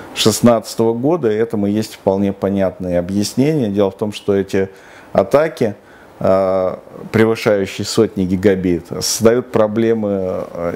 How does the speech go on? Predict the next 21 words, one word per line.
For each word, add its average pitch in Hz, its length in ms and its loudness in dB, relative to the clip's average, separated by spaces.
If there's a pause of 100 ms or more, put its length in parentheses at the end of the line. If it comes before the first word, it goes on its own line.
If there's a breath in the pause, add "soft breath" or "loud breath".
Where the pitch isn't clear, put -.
(120)
не 107 200 4
только 156 340 2
жертвам, 107 540 -2 (160)
но 110 440 0
и 101 760 2
всем 104 260 0
окружающим, 120 640 -2
в 95 40 -14
том 104 200 -4
числе 98 380 0
операторам 98 560 -2
связи. 90 540 -2 (760 loud breath)
И 101 80 8
операторы 123 580 0
связи, 135 360 0
сильно 104 460 0
озаботившись 107 1000 -4
этой 95 320 2
проблемой, 131 680 0 (460 loud breath)
такие 107 420 2
сервисы, 131 680 -2